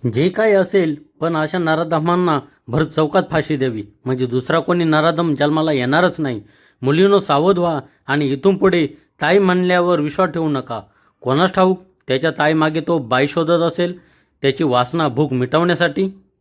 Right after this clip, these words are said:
आता ही घटना होऊनसुद्धा अठ्ठेचाळीस तासापेक्षा जास्त तास झालेत, तरी देखील हा आरोपीचा थांगपत्ता लागलेला नाही आहे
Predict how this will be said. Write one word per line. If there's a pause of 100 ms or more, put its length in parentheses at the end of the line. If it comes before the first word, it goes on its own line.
(760)
आता
ही
घटना
होऊनसुद्धा (280)
अठ्ठेचाळीस
तासापेक्षा
जास्त (100)
तास
झालेत, (580)
तरी
देखील
हा
आरोपीचा
थांगपत्ता
लागलेला
नाही
आहे